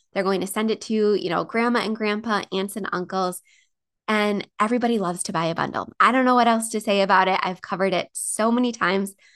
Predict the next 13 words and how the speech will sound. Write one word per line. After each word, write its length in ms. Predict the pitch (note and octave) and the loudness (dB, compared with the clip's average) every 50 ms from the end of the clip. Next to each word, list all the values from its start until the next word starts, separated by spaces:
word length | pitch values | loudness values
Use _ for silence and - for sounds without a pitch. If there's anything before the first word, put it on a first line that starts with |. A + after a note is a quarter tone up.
| _ _ _ _ | _ _ _ _
It's 160 | - G#3 G#3 G#3+ | -6 -6 -2 0
one 140 | A3 G#3+ | 0 0
of 80 | G#3+ G3 | 2 2
my 160 | G#3 G3 G3+ | 2 0 0
favorite 420 | G#3 - - G3 G#3 G#3+ A#3+ - - | -2 0 0 0 2 2 0 0 0
ways 360 | F3 F#3 F#3+ G3 G3 G3 - | 0 2 2 0 0 -2 -4
to, 100 | - G3 | -4 -4
again, 340 | G3 G3 G3+ G3 G3 F3 - _ - | -2 0 0 0 0 -2 -4 _ -4
increase 400 | F#3 G3 G3 - - A3+ A3 A3 - - | -4 -4 -4 -4 -4 -4 -4 -2 -2 -2
our 160 | G3 - - - | -2 -2 -2 0
average 300 | F3 E3 F3+ G3 F#3+ - - | 0 0 0 0 -4 -4 -2
order 260 | - F3+ F3 F3+ F3+ | -2 -2 0 -2 -2
value 500 | E3+ D#3 C#3+ D3+ F3 G#3 A#3 B3 B3+ | -2 -2 -2 0 0 0 0 0 -2